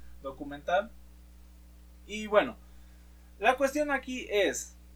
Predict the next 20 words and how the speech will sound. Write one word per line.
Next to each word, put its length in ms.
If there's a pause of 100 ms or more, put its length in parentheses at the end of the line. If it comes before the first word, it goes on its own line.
(800)
los 220
aeropuertos 880 (520)
y 360
el 280
gobierno 480
de 120
López 360
Obrador. 380 (600)
Verán, 320 (500)
el 140
gobierno 460
de 100
López 320
Obrador 500
ha 160
estado 760
envuelto 520
en 60
muchas 440
polémicas 1040